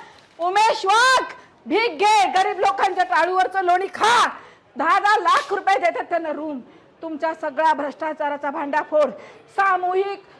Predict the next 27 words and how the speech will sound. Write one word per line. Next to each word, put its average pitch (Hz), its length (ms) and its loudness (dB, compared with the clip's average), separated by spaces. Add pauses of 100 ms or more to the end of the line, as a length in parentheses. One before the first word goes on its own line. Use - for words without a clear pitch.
(300)
सामूहिक 415 560 0
आत्महत्या 349 500 -2
आता 330 180 -6
सगळ्या 320 280 -4
महिला 311 280 -8
करणार. 294 420 -4 (600)
त्या 415 220 4
दिवशी 381 340 -4
तीन 427 320 -2
तारखेलाच, 403 760 0 (540)
ते 392 100 0
सत्तावीस 392 480 0
तारखेला 415 400 0
एक 330 80 -2
महिला 359 400 0 (420)
उडी 330 200 -4
मारणार 330 320 -2
होती 320 180 -8
तिसऱ्या 320 320 -2
माळ्यावरून, 277 380 -2
मी 277 100 -8
थांबवलं. 277 560 -2 (720)
त्यांना 349 260 0
सांगून 359 640 -2
नाही 330 200 2
पटत 339 320 -4
आहे. 277 140 0